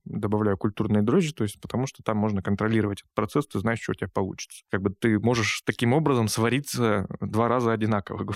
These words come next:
говоря. А то обычно бывает, что ты, да, можешь не попасть сам в себя.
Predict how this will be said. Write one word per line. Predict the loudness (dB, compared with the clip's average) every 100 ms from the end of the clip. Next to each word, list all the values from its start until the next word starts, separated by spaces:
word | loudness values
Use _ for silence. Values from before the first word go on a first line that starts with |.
| -6
говоря. | -6 -6 -10 -10 -10 -6 -4 -4 -6 -8 -6 -2 -2 -2 -4 -8 -10
А | -2
то | 0
обычно | 0 0 2
бывает, | 4 4 4 0
что | -4
ты, | -2 0 2
да, | 2 0
можешь | -2 -2 -2 -2
не | -2
попасть | -2 -2 -4 -4
сам | -6 -6
в |
себя. | -6 -4 -6